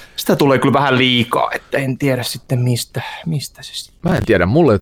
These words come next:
Speaker 2: tullut kuin yhden kerran semmonen. Et en,
Speaker 1: Joo, mulla
Speaker 2: en
Speaker 1: on
Speaker 2: tiedä,
Speaker 1: tip-,
Speaker 2: se on,
Speaker 1: siis
Speaker 2: se
Speaker 1: se
Speaker 2: täytyy
Speaker 1: voi
Speaker 2: olla
Speaker 1: olla
Speaker 2: jostain sun, sun koneen asetuksista
Speaker 1: Se
Speaker 2: tai
Speaker 1: voi
Speaker 2: jostain
Speaker 1: olla jostain Edison
Speaker 2: nat-asetuksista.
Speaker 1: kaapeliyhteyden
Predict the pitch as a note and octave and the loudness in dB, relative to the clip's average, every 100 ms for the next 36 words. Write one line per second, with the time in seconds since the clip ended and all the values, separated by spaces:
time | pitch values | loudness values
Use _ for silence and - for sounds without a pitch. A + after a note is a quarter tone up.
0 | - - - _ _ _ - G#2+ G#2+ - | -2 -6 -6 _ _ _ -8 -4 -2 2
1 | E3 - G#2 - - - - - - A1 | 4 4 2 -4 -10 -12 -14 -14 -12 -12
2 | - - - - - _ _ _ - - | -12 -14 -18 -20 -20 _ _ _ -18 -14
3 | - - A#2 A#2+ A2+ C3+ B2+ B2+ - C#3+ | -6 -2 0 2 2 4 4 2 2 2
4 | C3 B2+ C3+ D#3+ C#3+ C3+ C3+ C3+ C3 - | 2 2 2 2 4 4 4 4 2 0
5 | A#2+ C3+ B2 - - _ _ _ _ - | 2 2 0 -4 -16 _ _ _ _ -6
6 | D3 B2 C#3 C#3 A#2+ F#2 - - G2+ - | -2 0 2 4 2 2 -2 -4 -4 -6
7 | - - - - C3+ C#3+ G#3 F#3+ F#3 F#3 | -10 -10 -6 -2 0 2 4 4 4 6
8 | D#3+ E3 D#3+ - D3+ C#3+ C#3 - G#2+ G#2+ | 6 4 2 0 2 2 0 -2 -2 -4
9 | - D3 C#3+ C3 B2+ C3+ C3+ B2+ A2+ A2+ | -6 -2 0 2 0 0 0 2 2 2
10 | A2 - A2+ A2+ | 2 0 0 0